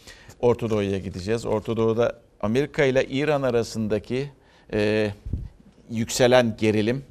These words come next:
sertleşen açıklamalar, son açıklamalara baktığınızda ikisi de birbirini, e, tehdit ediyor. İkisi de, e, daha doğrusu İran intikamdan bahsediyor. Diğeri "Karşılık verirsen karşılık veririz." diyor.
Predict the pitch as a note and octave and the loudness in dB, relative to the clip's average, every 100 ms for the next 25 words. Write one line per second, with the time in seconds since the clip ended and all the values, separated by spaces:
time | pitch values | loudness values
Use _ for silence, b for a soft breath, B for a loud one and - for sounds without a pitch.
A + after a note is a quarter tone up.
0 | B B B - - A2 - A2+ - A2+ | B B B -10 0 0 0 -2 0 0
1 | G#2+ - - G#2+ G#2 G#2+ C3 - D3 A#2+ | -2 -4 -4 -2 0 2 2 0 -2 -2
2 | - - A2 G#2+ G#2+ G#2 G#2+ - G#2+ G#2 | -6 -4 -2 0 0 0 -2 -2 -6 -4
3 | F#2+ C3 C#3+ B B - - - A#2+ C3+ | 2 4 4 B B -20 -16 -8 -4 0
4 | A#2+ G#2 G#2 F#2+ G#2 G#2+ G2+ E2+ - G#2+ | 0 0 -2 -2 -2 -2 -2 -4 -12 -4
5 | G2 F#2+ F2+ - F#2 B2 B2 B2+ C3+ C#3 | -2 -2 -4 -4 -6 -2 0 0 4 2
6 | C#3 b b b - A2+ D3+ D3 - - | 2 b b b -10 -6 4 4 4 -2
7 | A2 G#2 G2+ A2 A2+ A2+ A2+ A#2+ A2+ A#2+ | -2 0 0 0 2 0 -2 -6 -2 0
8 | A2+ F#2+ F#2+ - - G#2+ G#2+ C3+ C#3+ C#3 | 0 -2 -8 -8 -4 0 0 2 4 2
9 | - C3+ C#3 C#3+ C#3 B _ C#3+ C#3+ B2+ | 0 -2 2 2 0 B _ 4 4 4
10 | A2+ - A2+ G2+ A2+ A2+ A#2 G#2+ G2 G2 | 2 0 0 0 -4 -4 -4 -4 -2 -4
11 | F#2 G2 F#2 B2 C#3 D3 D3+ C3+ C#3+ B2 | -2 -4 -4 -6 -6 0 0 2 -4 -2
12 | C#3+ D3 | 6 6